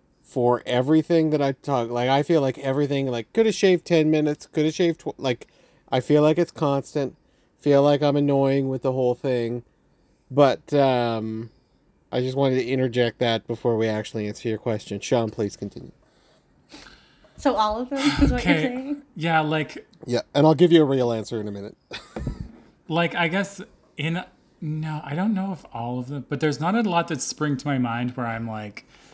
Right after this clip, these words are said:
Speaker 3: "We should have added another ten to fifteen on this." Like,
Speaker 1: Yeah,
Speaker 3: I feel
Speaker 1: no, I
Speaker 3: like the tighter and more succinct we are, the better. And as I was reading this week through,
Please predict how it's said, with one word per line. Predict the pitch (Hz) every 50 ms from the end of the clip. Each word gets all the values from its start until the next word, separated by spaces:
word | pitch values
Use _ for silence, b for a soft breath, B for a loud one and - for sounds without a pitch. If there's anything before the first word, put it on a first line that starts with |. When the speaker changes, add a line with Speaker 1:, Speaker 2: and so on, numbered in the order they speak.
| b b b
Speaker 3:
"We | - 226 262
should | 240 - 247 247
have | 220 180
added | 185 175 170 160 147 135
another | 135 135 131 139 143 147 131
ten | 107 - - - 131 127 117
to | 117
fifteen | - - - 113 - - - 123 123 117 110
on | 107 101 95 92
this." | 87 95 101 107 113 - - - _ b b b b b b b b b _
Like, | - 139 143
Speaker 1:
Yeah, | 143 117 101 98 -
Speaker 3:
I | -
feel | - 165 175
Speaker 1:
no, | 175
I | 185
Speaker 3:
like | 180 - -
the | - 151
tighter | - - - - 151 156 160 165 170 170 170 180
and | 196 151 139 131
more | 131 131 131
succinct | - - - - - - 147 147 143 139 -
we | 131 127 127 -
are, | - 131 135 156 - 135 113 104 104 104 104 104 110 127 - b b b b b b b b b b _ _
the | - 107
better. | - 120 120 120 101 90 90 87 - _ _
And | - 156 151 160 - - - _ _ -
as | - 131 139 143 127 143
I | 139 131
was | 123 113 107 110
reading | 123 156 180 175 143 127 123 127 - - - _ _ _ _
this | 135 123 120 - -
week | 131 139 127 117 110 - -
through, | - - 127 117 110 107 104 104 107 131